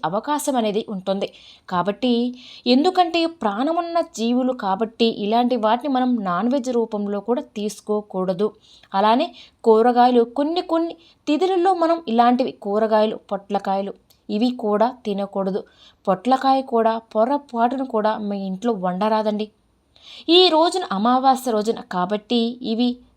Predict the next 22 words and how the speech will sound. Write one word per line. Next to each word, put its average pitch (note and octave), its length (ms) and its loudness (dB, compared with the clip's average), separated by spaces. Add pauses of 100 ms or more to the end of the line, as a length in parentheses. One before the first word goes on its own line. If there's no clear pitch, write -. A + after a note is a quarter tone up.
(120)
తప్పించి, E4 500 0 (120)
అంటే G3+ 240 -2 (160)
మీరు A3+ 140 0 (100)
ఇక్కడ - 340 -2
మనం A#3 140 0 (120)
చెప్పుకున్నట్టుగా A#3 1000 0 (460)
ఈ - 20 4 (180)
రకాల B3 400 2 (240)
కూరగాయలను A3 640 2
తప్పించి B3+ 500 -4 (200)
ఇక G3+ 120 -6 (400)
మిగిలినవి D4 440 0 (100)
ఏమైనా B3 360 2 (140)
సరే B3+ 160 0 (360)
మీరు C#4 140 2 (320)
చక్కగా B3+ 400 0 (100)
వండుకొని G#3 480 0
తినవచ్చు. C4 480 -4 (260)
కాబట్టి F#3+ 380 -6 (220)
పొరపాటును D#4+ 600 2 (100)
కూడా G#3+ 220 2 (520)
ఈ - 20 4